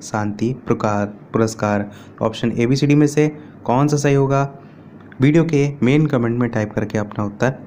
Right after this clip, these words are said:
अवश्य बताइएगा। बात कर लेते हैं कल की करंट अफेयर में पूछे गए प्रश्न के सही उत्तर की। तो आपका वहाँ पर जो ऑप्शन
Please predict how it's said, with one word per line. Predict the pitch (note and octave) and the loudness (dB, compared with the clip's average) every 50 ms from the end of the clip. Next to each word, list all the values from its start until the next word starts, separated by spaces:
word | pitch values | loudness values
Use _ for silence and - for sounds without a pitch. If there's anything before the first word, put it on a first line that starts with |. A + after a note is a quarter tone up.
| - - | -4 -2
अवश्य | G#2 G#2 G#2+ G#2+ - - - - - - - | 0 0 0 -2 -2 -4 -6 -8 -10 -6 -2
बताइएगा। | A#2 A2 A2 A#2 A2 G#2 G2+ G2 - G2+ G2 G2+ G2+ - - - - - - - - - - - - - - | -2 -2 0 -2 -4 -4 -4 -6 -6 -6 -6 -8 -8 -12 -16 -20 -20 -20 -20 -20 -20 -20 -20 -20 -10 -4 0
बात | B2 D3 D#3 - | 0 0 0 0
कर | - E3+ | 0 2
लेते | E3+ E3+ F3 | 2 2 2
हैं | E3 | 2
कल | D#3 D3+ C#3+ | 2 2 2
की | D3 D#3 D3 | 2 2 2
करंट | D3+ D3+ D3+ D3 | 4 4 4 2
अफेयर | C#3 - C#3+ C#3 | 2 0 2 2
में | C#3 C#3 | 2 2
पूछे | C#3 - A#2+ A#2 - C3 B2 A#2 | 2 2 0 2 4 2 2 2
गए | B2 B2 B2 | 2 0 0
प्रश्न | - - A2+ A2 - A#2+ A2+ | 0 -2 -2 -2 0 -2 0
के | A#2 A#2 | 0 -2
सही | A2 - - G#2+ G#2+ A2+ A2+ | -2 -2 -2 0 0 0 0
उत्तर | - A#2+ A2 A2+ - C3+ C3 | 0 0 -2 0 0 0 0
की। | C3 - D3+ D#3 D#3 | 2 2 2 2 2
तो | D3+ - - | 2 0 -2
आपका | - G#2+ G#2 G#2 - - C3 C3+ D3 D3 C#3+ - - - - - - - - | 0 -2 -4 -4 -4 -2 0 0 0 0 -4 -8 -14 -20 -20 -20 -12 -4 -2
वहाँ | A2+ A#2+ C#3 C#3+ | 0 2 2 2
पर | C#3 D3 C#3 | 2 2 0
जो | B2 C3 C3 | 2 2 0
ऑप्शन | - A#2 A#2 A#2 - - B2+ B2 C3 | 2 0 0 -2 -2 0 0 0 0